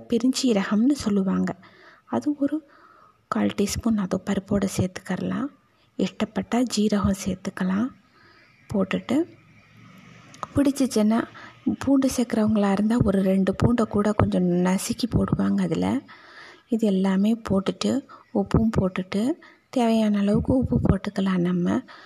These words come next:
இந்த உப்பையும் போட்டுட்டு நல்லா கலக்கி வச்சிடணும். கெட்டியா இருக்கும் இது. அதை நல்லா கலக்கி வச்சிடணும் அப்படியே.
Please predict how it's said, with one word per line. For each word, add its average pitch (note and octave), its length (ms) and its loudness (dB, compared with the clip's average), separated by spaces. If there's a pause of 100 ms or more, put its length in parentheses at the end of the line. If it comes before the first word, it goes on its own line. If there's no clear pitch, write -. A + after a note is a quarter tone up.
(360)
இந்த G3 220 2
உப்பையும் G#3 580 2
போட்டுட்டு F#3 480 -2 (680)
நல்லா G#3 640 2
கலக்கி G3+ 460 -2
வச்சிடணும். F#3 540 0
கெட்டியா C4+ 520 0
இருக்கும் F#3+ 400 -2
இது. - 220 -2 (800)
அதை G#3 240 -2
நல்லா G3 480 0
கலக்கி G3 420 -2
வச்சிடணும் F#3 520 -2
அப்படியே. F3+ 360 -4